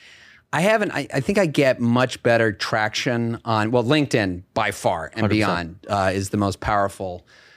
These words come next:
Speaker 1: um, social media tool for us in getting the, the word out there, Instagram and, and second. But I mean, Twitter, I, I know investors are out there.
Speaker 2: Right.
Speaker 1: I, I think it's just, you know, there's only so many hours in the day. And I, I really feel like it's a platform that you have to work,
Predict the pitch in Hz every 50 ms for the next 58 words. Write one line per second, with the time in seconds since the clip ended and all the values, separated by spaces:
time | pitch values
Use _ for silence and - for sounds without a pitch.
0 | _ _ _ - 107 104 98 101 87 78 82 73 - - - - 131 107 98 -
1 | 117 101 101 98 95 98 95 92 92 - - 117 98 92 - - 107 98 95 95
2 | - 104 101 92 101 101 98 95 95 95 92 92 87 76 104 98 101 98 98 92
3 | 92 95 92 90 - 104 98 90 90 90 90 95 104 101 - - 107 - 98 98
4 | 98 98 95 98 95 92 - - 98 92 - - 117 107 - - 95 85 78 -
5 | 110 101 95 95 82 _ - - - - - _ _ _ _ - 117 117 113 110
6 | 107 - - - - 190 214 190 160 131 123 123 120 - _ - - 117 123 -
7 | - 131 139 139 143 147 170 196 202 185 151 131 139 131 123 - - 127 123 110
8 | 104 120 120 123 131 135 127 - - 113 104 98 95 95 95 110 107 101 107 123
9 | 131 135 131 175 160 151 143 - - 156 143 123 - - - 143 143 135 127 135
10 | 135 156 165 170 160 139 - - 147 143 147 147 139 110 110 113 117 120 127 127
11 | 113 117 127 117 113 107 95 110 107 110 120 127 160 165 - - 123 120 117 120
12 | 117 - 117 117 117 123 127 127 143 139 135 117 - - - 131 117 113 113 107
13 | - 101 - - - - 113 107 104 - - 120 101 98 101 98 101 110 107 -
14 | - 95 98 104 92 69 - - - -